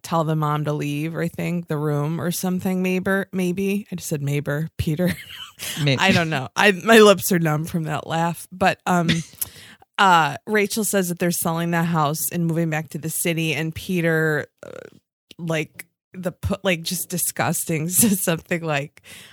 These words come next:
Speaker 1: um, "Whatever my ladies want."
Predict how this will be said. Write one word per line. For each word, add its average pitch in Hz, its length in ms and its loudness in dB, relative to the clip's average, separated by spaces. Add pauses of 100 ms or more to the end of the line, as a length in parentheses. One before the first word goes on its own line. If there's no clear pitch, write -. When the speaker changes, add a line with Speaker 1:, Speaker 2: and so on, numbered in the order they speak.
(180)
Speaker 1:
um, 143 460 0
"Whatever 196 500 2
my 226 200 2
ladies 233 580 -2
want." 220 560 -2